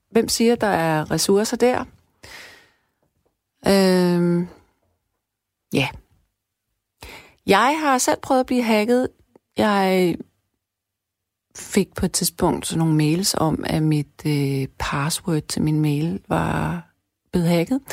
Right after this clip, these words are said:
Ganske rigtigt. Hvis jeg så skrev mit password, så kunne man finde min mail på internettet. Det kan man stadigvæk den dag i dag. Det er sådan lidt underligt. Så jeg har skiftet password så mange gange, at jeg nogle gange ikke kan huske,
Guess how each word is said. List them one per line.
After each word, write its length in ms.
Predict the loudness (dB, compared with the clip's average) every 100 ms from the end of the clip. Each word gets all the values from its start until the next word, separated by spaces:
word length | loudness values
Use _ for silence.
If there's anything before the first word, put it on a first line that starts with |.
| -12 -12 -16 -6
Ganske 440 | -2 0 -2 -2
rigtigt. 300 | -2 -2 -2
Hvis 160 | -2 -2
jeg 80 | -4
så 100 | -4
skrev 260 | -2 0
mit 160 | -2 -2
password, 520 | -2 -2 -2 -2 -2
så 200 | -2 -4
kunne 200 | -4 -2
man 140 | -2
finde 240 | -2 -2 0
min 220 | 0 2
mail 400 | 2 0 -4 -8 _ _
på 200 | -4 -4 -6 -8
internettet. 580 | -6 -4 -2 -2 -4 -2
Det 100 | -2
kan 140 | 0
man 120 | 0 -2
stadigvæk 440 | -2 0 -2 -4
den 120 | -6 -4
dag 140 | -4
i 40 | -2
dag. 260 | -4 -6 -10
Det 80 | -6
er 40 |
sådan 200 | -4 -4
lidt 140 | -4 -4
underligt. 460 | -2 -2 -2 -4 -10 -14 -12 -12 -16 -20 -20 _ _ _ _ _ _ _ _
Så 320 | -4 -2 -2 -4 -10 _ _ _
jeg 140 | 2 2
har 80 |
skiftet 400 | 2 0 0 0
password 440 | 0 0 0 0 0
så 180 | 2 2
mange 280 | 2 2 2
gange, 300 | 2 2 2
at 60 |
jeg 80 | 2
nogle 180 | 2 4
gange 260 | 4 2
ikke 120 | 0 -2
kan 140 | -2
huske, 460 | 2 2 2 -2